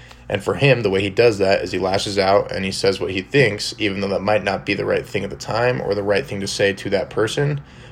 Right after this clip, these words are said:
For him, it gives him control and it makes him feel like he has, um, power over the situation. So things like that, for example, like, if you can take a step back and go, "Okay, psychologically, where's this person coming from? Why do they have these beliefs and what's going on?"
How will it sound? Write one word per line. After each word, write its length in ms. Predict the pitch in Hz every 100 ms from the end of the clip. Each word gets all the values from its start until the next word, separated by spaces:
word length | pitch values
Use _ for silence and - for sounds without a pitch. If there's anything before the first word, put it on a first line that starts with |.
| -
For 180 | 110 107
him, 200 | 123 120
it 80 | 107
gives 220 | 104 -
him 80 | 101
control 380 | 104 95 101
and 100 | 98
it 40 | -
makes 200 | 98 -
him 120 | 95
feel 200 | - 98
like 180 | 98 98
he 200 | - 98
has, 560 | 95 98 98 - - - - - - - -
um, 420 | 101 101 92 90 98
power 300 | - 104 104
over 100 | 98
the 80 | 92
situation. 560 | 92 95 90 90 - - - - - -
So 220 | - 139 135
things 240 | 170 151
like 160 | 147 139
that, 200 | 139 131
for 100 | 107
example, 360 | 101 101 101
like, 180 | 110 107
if 140 | 107
you 140 | 123 127
can 180 | 139 120
take 200 | 120 117
a 60 |
step 280 | - 110 -
back 420 | 123 113 110 - - - - - -
and 720 | 110 110 104 101 98 98 98 -
go, 160 | 104 101
"Okay, 240 | 104 107
psychologically, 680 | 104 110 113 107 107 - -
where's 240 | 98 104 117
this 80 |
person 320 | 127 135 - 110
coming 240 | 110 107
from? 320 | - 104 101
Why 140 | 98 104
do 80 |
they 100 | 101
have 140 | 104 104
these 140 | 98
beliefs 360 | - 98 98 98
and 100 | 98
what's 140 | 95
going 260 | - 101 95
on?" 320 | 95 117